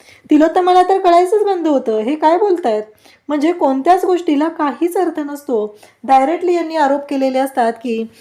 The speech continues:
हे सगळं जे काय केलंय ते सारंगने केलेलं आहे आणि सगळ्यांनाच धक्का बसलेला असतो."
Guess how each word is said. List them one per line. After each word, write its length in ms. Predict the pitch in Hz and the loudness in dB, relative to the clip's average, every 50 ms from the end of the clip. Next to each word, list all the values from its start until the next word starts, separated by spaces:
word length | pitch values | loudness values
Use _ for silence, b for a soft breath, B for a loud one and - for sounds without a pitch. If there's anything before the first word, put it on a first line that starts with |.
| b b b _ - | b b b _ -2
हे 80 | 285 294 | -2 0
सगळं 300 | 285 302 269 254 269 262 | 0 0 2 4 4 2
जे 140 | 254 269 | 2 2
काय 160 | 269 277 262 262 | 0 0 -2 -2
केलंय 380 | 262 269 254 262 254 233 247 | 0 -2 -2 0 0 0 0
ते 140 | 254 269 277 | -2 -2 -4
सारंगने 500 | 269 - 269 233 233 269 320 349 359 339 | -2 0 0 0 0 -2 -4 -4 -6 -6
केलेलं 340 | 330 330 285 262 254 247 247 | -4 -4 -2 -2 -2 -2 -2
आहे 640 | 247 254 262 269 226 220 226 220 _ _ _ _ _ _ - | -4 -4 -4 -6 -6 -6 -8 -10 _ _ _ _ _ _ -4
आणि 200 | 254 247 254 269 | -2 -2 -2 -4
सगळ्यांनाच 600 | - 277 233 214 233 262 294 285 262 277 277 277 | -4 -4 -2 0 0 0 0 -2 -2 -4 -4 -6
धक्का 280 | 269 247 240 - 302 277 | -8 -8 -6 -6 -6 -4
बसलेला 360 | 254 254 254 - 226 208 202 | -4 -6 -6 -6 -6 -6 -6
असतो." 300 | 202 202 - 202 196 202 | -8 -12 -12 -14 -14 -14